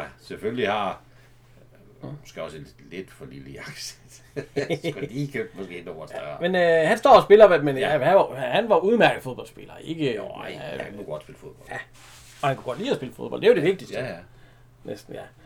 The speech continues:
Speaker 2: Og, øh, han, han siger jo, at Bølle er en fantastisk fodboldspiller også, og kaster, øh, ja, og de står, "Nej, hvor er den dygtig, den hund der," og alt
Speaker 1: Ja.
Speaker 2: sådan noget. Ja. Så.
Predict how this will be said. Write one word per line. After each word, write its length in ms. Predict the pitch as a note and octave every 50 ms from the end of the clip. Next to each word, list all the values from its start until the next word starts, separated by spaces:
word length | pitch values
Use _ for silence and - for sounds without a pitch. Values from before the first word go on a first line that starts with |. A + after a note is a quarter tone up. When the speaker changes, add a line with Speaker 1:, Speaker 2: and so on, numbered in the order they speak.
| - - - - -
Speaker 2:
Og, 280 | - C#3 C#3+ C#3+ C#3+ C#3+
øh, 120 | C#3 C3
han, 160 | D#3 F#3 F3 -
han 160 | D#3+ D#3+ F3 D#3
siger 200 | - F#3+ F#3 D3+
jo, 60 | B2+
at 60 | A2+
Bølle 220 | - E3 G3 G#3+ F#3+
er 240 | C#3+ A#2+ A#2 A2+ A#2
en 140 | B2 A#2+
fantastisk 560 | - - B2+ - - F#3 - - D3+ C#3 - -
fodboldspiller 840 | - - C#3 C#3+ C#3 - - - C#3 D3+ D#3+ D3 - C3 B2+ B2
også, 240 | B2 D3+ D3 - A#2
og 80 | A2+ A2+ - - - - - - - - -
kaster, 580 | - D3 C#3 C3 - C3+ B2+ B2+ C3 B2+ B2+ -
øh, 260 | C3+ C3+ B2+ - - -
ja, 200 | - A#2+ A#2+ A#2
og 260 | A2 - - A#2 -
de 100 | C#3 D3+
står, 200 | C#3+ - A2+ G2+
"Nej, 360 | - - D#3+ E3 D#3+ D#3 D3
hvor 120 | C3+ B2+ B2+
er 40 | C3
den 140 | C#3 D3 D3
dygtig, 260 | D#3 D3 D3 - D#3
den 180 | D3 D#3 D#3 C#3
hund 180 | C#3 D3+ D3 -
der," 160 | D3 C#3+ C3+
og 60 | C3+
alt 80 | C#3+ -
Speaker 1:
Ja. 60 | -
Speaker 2:
sådan 100 | - C3
noget. 140 | C3 A#2 A#2 - - _ - - - - - - - -
Ja. 120 | A#2+ A#2+ A2+ - - - - - _ _ _ - - - - - _ _ _ - - - _ _ _ - - - - - -
Så. 160 | - - A2